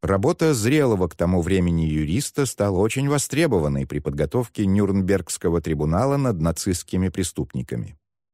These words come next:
В документах этого процесса также появилось понятие «геноцид», но уже в несколько иной трактовке.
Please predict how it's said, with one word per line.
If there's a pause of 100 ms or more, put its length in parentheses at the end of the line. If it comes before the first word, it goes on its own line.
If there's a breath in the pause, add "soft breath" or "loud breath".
(300)
В
документах
этого
процесса
также
появилось
понятие
«геноцид», (320)
но
уже
в
несколько
иной
трактовке.